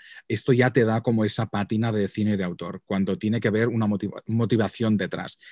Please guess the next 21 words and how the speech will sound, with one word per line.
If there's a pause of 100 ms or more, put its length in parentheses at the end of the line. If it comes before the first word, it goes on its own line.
(160)
Y
en
este
caso
no,
no
la
vi,
o
sea,
me
pareció
que
era
todo
como
muy
gratuito, (400)
ah,
planos
florero,